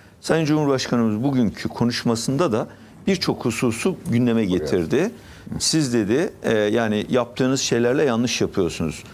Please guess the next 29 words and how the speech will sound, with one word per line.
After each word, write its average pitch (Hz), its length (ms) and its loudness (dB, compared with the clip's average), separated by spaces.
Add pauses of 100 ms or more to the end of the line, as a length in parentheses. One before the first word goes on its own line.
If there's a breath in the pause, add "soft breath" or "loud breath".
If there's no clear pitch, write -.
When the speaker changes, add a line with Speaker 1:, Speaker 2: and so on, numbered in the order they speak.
(340 loud breath)
Speaker 1:
E, 104 60 0 (200)
daha 131 200 2
önce 117 200 0
söylediği, 101 680 0
e, 98 300 0
bütün 120 260 0
hususların 107 560 0
yanında 127 500 2 (440 loud breath)
siz 156 320 0
bölgemizde 127 1000 2 (380 loud breath)
bize 139 220 2
zarar 143 420 2
verecek 131 320 2
unsurlar 131 580 0 (380 loud breath)
bulunduruyorsunuz. 95 920 0
Onlara 127 320 2
silahlar 123 560 2
veriyorsunuz. 92 580 0 (360 loud breath)
İşte - 240 0
bizim 110 200 0
çok - 280 -2
ülkede 113 340 0
aktif - 340 -6
terör 117 320 2
örgütü 101 300 -4
dediğimiz 107 460 0
unsurlara 117 560 0
destek 151 360 0
veriyorsunuz. 147 480 0